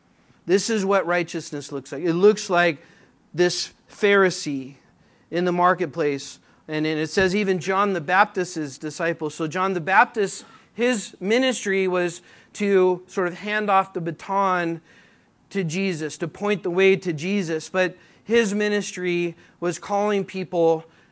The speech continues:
to repentance and getting people prepared for the ministry of Jesus. But he was very much into the discipline of disciplining his body and doing these things. The, the outfit he wore would be very uncomfortable to,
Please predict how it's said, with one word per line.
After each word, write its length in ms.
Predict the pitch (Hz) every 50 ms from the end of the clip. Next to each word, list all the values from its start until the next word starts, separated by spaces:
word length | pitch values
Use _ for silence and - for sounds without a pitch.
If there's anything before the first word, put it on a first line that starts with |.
| _ _ _ _ -
to 120 | - 170
repentance 840 | 170 170 160 - - 226 226 226 214 - 208 180 180 180 165 - -
and 180 | 170 165 170
getting 260 | 156 196 202 214 208 -
people 320 | 185 196 160 - 185 175
prepared 640 | - 170 170 156 - - 208 208 214 214 214 196 -
for 100 | 190 180
the 80 | 165
ministry 560 | 156 165 180 190 202 214 208 208 - 175 170 165
of 120 | 156 143
Jesus. 400 | 147 190 214 220 214 196 - - - - - - _
But 120 | - 180 196
he 100 | 208 214
was 160 | 202 180 165
very 340 | 160 196 208 226 226 233 226
much 380 | 214 214 214 190 - - - - - _ _ -
into 920 | 190 208 220 214 220 202 - - - 214 208 196 185 180 180 180 175 165 - - - - - _ _ -
the 420 | 170 175 165 160 156 151 151 151 - _ _ _ _ _ _ _ _ _ - 165 156
discipline 840 | 202 247 247 220 - 226 202 160 - - 202 190 180 175 170 165 160
of 340 | 160 156 151 147 151 151 160 - 156
disciplining 640 | 151 226 220 - 220 180 - 185 214 202 202 190 185
his 140 | 180 170 147
body 680 | - 185 175 185 185 190 190 185 170 175 170 165 156 156
and 220 | 151 151 156 143 - - - _ _
doing 320 | - 190 214 226 220 214 208
these 300 | 208 196 190 - - -
things. 440 | - 190 185 180 170 165 147 139 160
The, 400 | 156 160 165 165 160 151 151 151 - - - _ _ _ _ -
the 160 | 147 160 160 - 165
outfit 420 | 185 214 226 196 - 220 208 196
he 120 | 180 185 175
wore 360 | 165 165 175 170 170 170 165 160
would 160 | 170 165 143
be 120 | 175 170
very 300 | 165 160 180 190 202 196
uncomfortable 880 | 190 185 185 - - 226 226 220 196 - 196 180 165 165 160 160 160 151
to, 340 | 151 - - 185 170 165